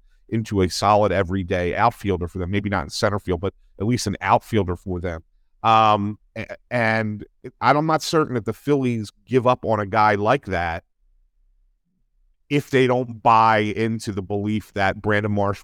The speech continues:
can come to the expectation that he had when he was a top prospect for the Angels. They, they, I, they feel like they fixed something a little bit with Kevin Long with him last year. They think he's just gonna take that next step and really first get the opportunity to face left-handed pitching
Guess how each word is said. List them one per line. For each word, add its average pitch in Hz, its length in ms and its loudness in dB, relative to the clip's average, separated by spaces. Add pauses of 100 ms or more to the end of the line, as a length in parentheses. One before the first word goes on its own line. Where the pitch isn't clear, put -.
(180)
can 98 240 -6 (560)
come 135 300 2
to 110 640 0
the 101 400 2
expectation 104 720 -2
that 95 140 -4
he 92 80 -8
had 98 520 -2 (320)
when 95 140 -2
he 101 100 0
was 95 160 0
a 85 140 -4
top - 260 0
prospect 90 420 0
for 92 80 -8
the 87 160 -4
Angels. 90 320 -6 (320)
They, 113 120 2
they, 110 200 0 (180)
I, 113 120 0
they 110 180 -2
feel 139 220 2
like 135 120 2
they 123 100 0
fixed - 300 -4
something 127 280 -2
a 123 40 0
little 123 200 0
bit 113 180 0
with 107 140 -8
Kevin 107 300 -2
Long 117 240 0
with 113 120 -4
him 113 180 -2
last 107 340 -2
year. 113 340 2 (300)
They 104 100 2
think 107 200 -2
he's 104 140 -4
just 101 100 -10
gonna 110 120 -2
take 101 180 -4
that 107 140 0
next 107 260 -4
step 107 240 0
and 101 180 -4
really 127 280 0
first 127 300 -4
get - 120 -10
the 135 60 -2
opportunity 135 420 0
to 131 100 0
face 135 240 0
left-handed 131 340 -2
pitching 135 320 -8